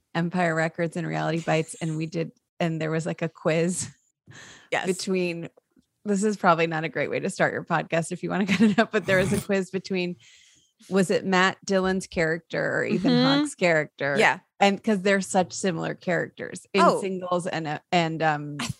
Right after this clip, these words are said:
Speaker 1: Reality Bites.
Speaker 2: And you did, like, pretty well considering how well you knew all of those movies, but it was still super
Speaker 1: Well, I
Speaker 2: challenging.
Speaker 1: rewatched them. I, I rewatched them.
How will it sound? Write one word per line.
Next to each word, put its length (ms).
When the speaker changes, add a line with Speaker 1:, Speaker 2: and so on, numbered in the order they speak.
Speaker 1:
Reality 380
Bites. 380
Speaker 2:
And 260
you 180
did, 300
like, 300
pretty 340
well 240
considering 1000
how 240
well 180
you 160
knew 180
all 280
of 80
those 240
movies, 340
but 140
it 80
was 120
still 380
super 400
Speaker 1:
Well, 320
I 120
Speaker 2:
challenging. 260
Speaker 1:
rewatched 460
them. 340
I, 240
I 140
rewatched 640
them. 240